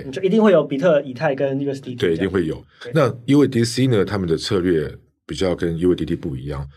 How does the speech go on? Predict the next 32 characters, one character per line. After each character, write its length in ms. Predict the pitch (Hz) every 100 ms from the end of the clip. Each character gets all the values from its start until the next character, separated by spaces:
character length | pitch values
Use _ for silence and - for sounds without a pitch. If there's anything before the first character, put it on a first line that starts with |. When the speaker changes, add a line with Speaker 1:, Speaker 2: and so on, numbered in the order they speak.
| _ -
Speaker 2:
因 80 |
为 40 | 131
他 120 | 147
们 80 | 117
当 120 | 117
初 120 | 113
Circle 420 | 110 127 120 98
做 220 | 82 101 90
U 140 | 98
S 20 |
D 120 | 87
C 180 | 90 90
出 140 | 85 90
来 80 | 78
的 40 |
时 80 | 87
候， 60 |
他 80 | 90
是 60 | 104
希 180 | - 101
望 240 | 98 82
是 240 | - 87
能 240 | 73 73 71
够， 280 | 85 80 76 _ _ _ _
呃， 280 | - 73 62 - _ _ _ -
拓 200 | 139 87
展 200 | 71 - - _ _ _
使 200 | - 87
用 80 | 95
的 80 | 80
生 200 | 85 85
态， 240 | 87 73